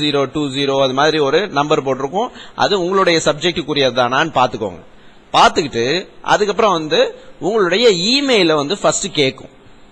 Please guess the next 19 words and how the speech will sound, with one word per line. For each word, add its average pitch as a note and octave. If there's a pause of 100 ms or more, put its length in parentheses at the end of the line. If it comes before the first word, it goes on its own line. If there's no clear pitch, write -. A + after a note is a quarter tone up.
(560)
email A#3+
அப்படின்னும் D#3
பொழுது, B2 (280)
உனக்கு D#3+
ஏற்கனவே G#3
நீ G3+
கிளாஸ்ல E3 (100)
register F#3+
பண்ணும் E3
பொழுது F3
என்ன E3
email D#3+
வந்துச்சோ, C#3
அது D#3
வந்து F3+
மேலேயே G3+
இருக்கும். F#3 (120)
அந்த, B2+ (280)
அஹ், A2